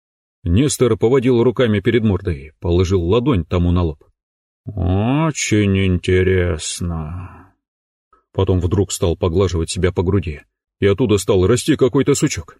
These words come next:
Он быстро набирался силами, пока не превратился в обрубок толстой ветки. Лесной хозяин Нестор, поморщившись,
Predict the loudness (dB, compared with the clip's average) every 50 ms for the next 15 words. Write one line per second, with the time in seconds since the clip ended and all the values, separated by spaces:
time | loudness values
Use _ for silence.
0 | -20 _ _ _ -6 -2 -2 0 0 0 -2 -2 -2 0 0 2 2 2 2 2
1 | 2 4 2 2 2 0 0 2 2 2 4 2 2 0 -4 -8 _ -4 -2 0
2 | 2 2 2 2 0 0 2 2 4 4 2 2 2 2 0 0 2 0 2 4
3 | 2 2 2 2 2 2 2 0 -2 -4 -2 0 0 0 0 0 0 0 2 2
4 | 0 -2 -4 -10 -20 -20 -20 _ _ _ _ _ _ _ -4 0 0 0 0 0
5 | -2 0 2 2 2 2 4 2 4 4 2 2 2 0 0 0 0 0 2 2
6 | 2 2 2 2 0 0 -2 -2 0 0 -2 -2 -2